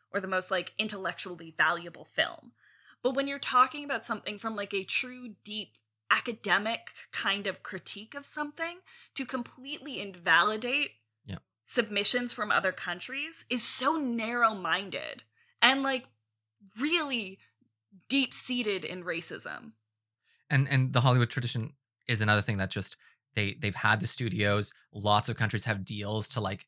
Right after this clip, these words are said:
Speaker 2: be importing these movies,
Speaker 1: Of
Speaker 2: right?
Speaker 1: course.
Speaker 2: But we do have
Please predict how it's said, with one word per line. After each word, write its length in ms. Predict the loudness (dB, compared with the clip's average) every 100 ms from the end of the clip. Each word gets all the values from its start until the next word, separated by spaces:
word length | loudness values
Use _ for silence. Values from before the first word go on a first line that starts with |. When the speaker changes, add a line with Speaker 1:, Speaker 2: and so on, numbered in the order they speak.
| _
Speaker 2:
be 140 | -10 -8
importing 600 | -8 0 2 4 2 0
these 200 | -2 -2
movies, 360 | -2 -2 -2
Speaker 1:
Of 60 | 0
Speaker 2:
right? 100 | 2
Speaker 1:
course. 300 | 2 0 0
Speaker 2:
But 120 | 0
we 100 | 2
do 300 | 2 2 2
have 420 | 4 4 2 -2